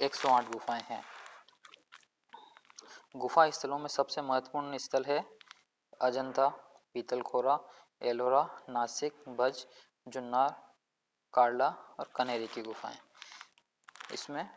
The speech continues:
अजंता, एलोरा और कन्हेरी की जो है वो आज भी फल फूल रही हैं, कि इनके अवशेष जो हैं वो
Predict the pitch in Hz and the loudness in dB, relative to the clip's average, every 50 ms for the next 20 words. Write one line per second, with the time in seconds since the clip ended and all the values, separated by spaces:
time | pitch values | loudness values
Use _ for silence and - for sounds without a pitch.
0 | - - _ - 135 127 127 135 135 131 131 - 160 170 - - 127 123 120 123 | -20 -18 _ -4 -2 -2 -2 -4 -4 -2 0 2 2 2 2 -2 -4 -2 0 0
1 | 127 131 143 143 143 147 143 - - 123 120 123 131 123 131 123 123 131 127 127 | 2 4 4 4 4 2 0 -2 -4 -4 -2 -4 -4 -4 -4 -4 -4 -6 -6 -4
2 | 131 131 135 131 131 147 185 233 - - - - - _ _ - 120 123 123 123 | -6 -6 -4 -4 -2 -4 -4 -4 -6 -18 -20 -20 -20 _ _ 2 2 2 2 0
3 | 131 160 180 - - 135 120 - - 123 117 117 120 120 120 120 127 127 - 135 | -2 -2 0 4 2 2 2 2 -6 -6 -6 -6 -6 -6 -6 -8 -8 -6 -6 -6
4 | 131 123 123 - 143 131 120 117 - 147 143 143 - - 151 143 131 135 135 131 | -6 -6 -2 2 2 2 2 0 -2 -2 -2 -2 -2 -6 -10 -8 -4 -4 -4 -4
5 | 139 143 143 160 185 | -4 -4 -4 -4 -6